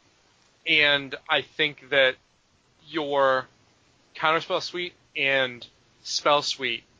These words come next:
have to match your threat base, and there are so many different ways that you can build it. I don't think that I would be on Noble Hierarch, Gurmag Angler, but it really, there's so many ways that you can put it together.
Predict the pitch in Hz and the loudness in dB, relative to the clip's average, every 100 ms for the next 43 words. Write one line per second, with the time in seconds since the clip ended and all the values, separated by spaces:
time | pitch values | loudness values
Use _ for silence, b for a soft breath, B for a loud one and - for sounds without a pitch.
0 | _ _ _ - 143 - 139 131 131 - | _ _ _ 0 0 0 -4 -2 -2 -4
1 | 123 - 139 139 - 127 113 - 151 151 | -10 -8 -4 -4 -4 -8 -8 -10 -10 -6
2 | 151 147 135 - - - 170 170 170 156 | 0 0 0 0 0 0 2 4 2 2
3 | 147 143 135 123 135 123 127 127 120 131 | 0 0 -2 -2 -4 -2 -6 -2 2 4
4 | 123 139 135 131 123 113 120 120 117 101 | 2 -2 -8 -10 -10 -2 0 2 2 -2
5 | - _ _ _ _ _ _ b b b | -4 _ _ _ _ _ _ b b b
6 | b _ - 151 135 156 170 - 175 160 | b _ -2 -2 0 0 0 -2 -4 -4
7 | - 139 131 131 127 131 127 123 120 117 | -2 0 2 2 -2 -4 0 0 0 -6
8 | 127 123 120 117 120 117 117 117 113 107 | -6 -4 -2 -2 0 0 2 2 2 -2
9 | B B B _ _ _ - 135 123 113 | B B B _ _ _ 0 2 2 0
10 | 113 107 104 104 104 _ _ _ 160 147 | -2 -6 -6 -8 -10 _ _ _ 0 0
11 | 147 151 - 170 135 180 170 135 123 131 | -2 -10 -12 _ -8 -4 -2 -2 -4 -4
12 | 143 - 165 147 139 123 127 143 139 135 | -4 -2 -2 -2 -2 -2 -2 -4 -14 -14
13 | 123 117 113 120 120 110 107 | -12 -10 -4 0 0 0 -2